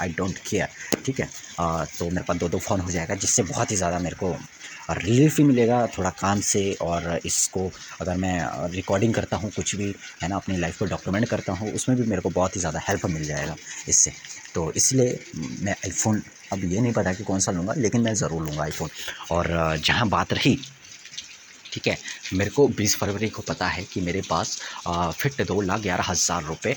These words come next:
आ जाएगा, क्योंकि I imagine that और I feel that मैं बीस फरवरी को जैसे ही अपना,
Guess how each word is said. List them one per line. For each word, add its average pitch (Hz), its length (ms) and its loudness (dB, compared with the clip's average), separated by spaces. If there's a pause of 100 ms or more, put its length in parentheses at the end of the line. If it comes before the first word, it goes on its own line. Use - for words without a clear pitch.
आ - 100 -4
जाएगा, 165 320 -2
क्योंकि - 300 -4
I - 160 -4
imagine 95 480 0
that 104 180 0 (360)
और 113 80 -4 (120)
I 123 40 0
feel 165 300 2
that - 480 -6
मैं 95 160 0
बीस 104 200 0
फरवरी 110 360 0
को 135 100 2
जैसे 92 300 0
ही 95 40 0
अपना, 95 300 0